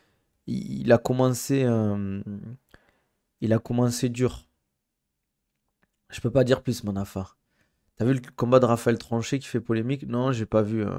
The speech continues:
j'ai pas vu son combat, les gars. Alors pourquoi on parle de perte de hype ? Mais, mais parce que c'est réel, les gars. C'est réel, les gars. Avant, je parlais de, de Cédric Doumbé en stream. Les gars, j'avais quatre-vingts,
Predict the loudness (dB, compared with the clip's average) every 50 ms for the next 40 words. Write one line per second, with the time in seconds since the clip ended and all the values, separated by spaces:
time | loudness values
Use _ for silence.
0 | -8 -8 -10 0 2 4 4 4 2 0 -2 -2 -2 -2 0 2 2 2 2 0
1 | -2 -6 -8 -8 _ _ _ _ _ _ _ _ _ _ _ 2 4 4 4 4
2 | 0 -8 -2 2 2 2 4 6 6 6 6 6 2 0 0 0 0 4 6 6
3 | 6 8 8 6 6 6 2 -2 -2 -2 -4 -6 -14 _ _ _ _ -12 -12 -8
4 | -8 -8 -8 -8 -10 -14 -12 -10 -10 -8 -4 -2 0 0 0 0 -2 -2 -2 -4
5 | -4 -4 -8 _ _ _ _ _ -20 -20 _ _ _ _ _ _ _ _ _ -10
6 | -8 -6 -2 0 2 2 2 2 0 0 2 6 8 8 8 8 6 4 4 2
7 | 0 0 4 4 6 4 4 4 2 0 0 -2 -4 0 2 2 2 2 0 -2
8 | -2 -2 -2 -2 -4 -4 -6 -10 -10 -8 -6 -4 -4 -4 -4 -2 -4 -4 -4 -4
9 | -8 -10 -12 -12 -14 -14 -14 -14 -12 -8 -6 -4 -2 0 0 0 -2 -4